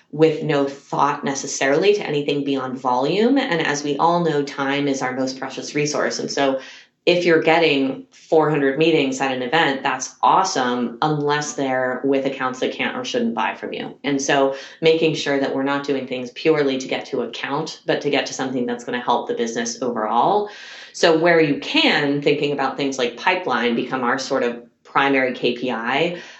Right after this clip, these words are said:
or in the case of customer engagements, right, that's where we go to those deeper level engagements, broadening our sort of footprint in our customer accounts.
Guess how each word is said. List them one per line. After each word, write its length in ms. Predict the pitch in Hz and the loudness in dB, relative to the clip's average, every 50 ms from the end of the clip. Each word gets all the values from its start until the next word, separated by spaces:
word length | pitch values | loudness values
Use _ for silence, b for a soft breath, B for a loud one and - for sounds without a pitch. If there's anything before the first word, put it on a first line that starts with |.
| B B | B B
or 380 | 147 151 151 147 143 139 139 | 2 4 6 6 4 4 2
in 160 | 135 139 139 135 | 2 2 2 2
the 80 | 131 | 0
case 280 | - - 143 135 135 - | 0 0 0 0 0 0
of 120 | 139 - | -2 -2
customer 420 | - - 196 180 - - 160 143 131 | 0 0 0 0 0 -2 0 0 0
engagements, 760 | 127 127 120 123 123 123 117 - - 123 120 120 117 - | 0 -2 -2 -2 -2 -2 -2 -2 -2 -2 -2 -2 -2 -4
right, 220 | 143 127 123 120 - | -2 -2 -2 0 0
that's 260 | 127 123 123 - - | -2 -4 -4 -4 -4
where 100 | 135 127 | -2 -2
we 100 | 123 120 | -2 -2
go 200 | 117 120 117 120 | 0 0 0 0
to 200 | - - 135 120 | 0 -2 -2 0
those 220 | 123 120 120 120 - | 2 2 2 2 2
deeper 240 | 139 135 127 131 123 | -2 -2 0 0 0
level 260 | 120 117 113 127 127 | 0 0 0 0 -2
engagements, 480 | 123 117 123 120 117 - 127 123 117 | 0 0 0 0 0 0 -4 -4 -4
broadening 600 | - - 135 127 127 127 127 123 131 127 123 123 123 | -4 -2 0 2 2 2 0 0 -2 -2 -2 0 0
our 280 | 120 120 120 117 - | 0 0 0 0 -2
sort 200 | - - - 131 | -4 -4 -2 -2
of 100 | 127 123 | -2 -4
footprint 600 | - - - 165 - - - - 139 131 120 113 - | -4 2 2 2 2 2 0 0 0 0 0 -2 -2
in 140 | 139 135 123 | -2 -2 0
our 160 | 120 117 113 | -2 -2 -4
customer 460 | - - 127 - - - 131 120 113 | -6 -10 -12 -12 -10 -6 -4 -4 -4
accounts. 600 | 107 - - - - - - - - - - - | -4 -6 -8 -8 -8 -8 -8 -8 -8 -12 -14 -14